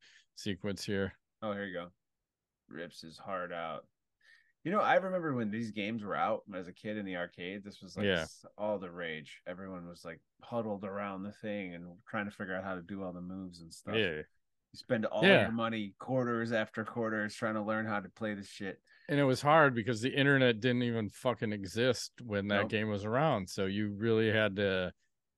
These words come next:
Speaker 1: figure that shit out. I don't know wh-, how they did, if there was a magazine that would tell you.
Speaker 2: There
Speaker 1: You
Speaker 2: used
Speaker 1: probably
Speaker 2: to,
Speaker 1: had to buy a
Speaker 2: yeah.
Speaker 1: magazine, right?
Speaker 2: A magazine or some guy you would watch that would, like, trickle, drip trickle out things he was doing, you know? It's like,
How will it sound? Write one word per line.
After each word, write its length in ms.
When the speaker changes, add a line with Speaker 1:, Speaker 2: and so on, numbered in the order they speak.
Speaker 1:
figure 400
that 160
shit 280
out. 240
I 100
don't 140
know 300
wh-, 60
how 220
they 120
did, 200
if 100
there 120
was 120
a 60
magazine 680
that 120
would 160
tell 260
you. 360
Speaker 2:
There 140
Speaker 1:
You 100
Speaker 2:
used 100
Speaker 1:
probably 180
Speaker 2:
to, 40
Speaker 1:
had 80
to 60
buy 160
a 40
Speaker 2:
yeah. 60
Speaker 1:
magazine, 580
right? 240
Speaker 2:
A 40
magazine 600
or 220
some 320
guy 300
you 180
would 140
watch 380
that 140
would, 200
like, 200
trickle, 600
drip 260
trickle 420
out 260
things 220
he 80
was 180
doing, 480
you 120
know? 220
It's 140
like, 180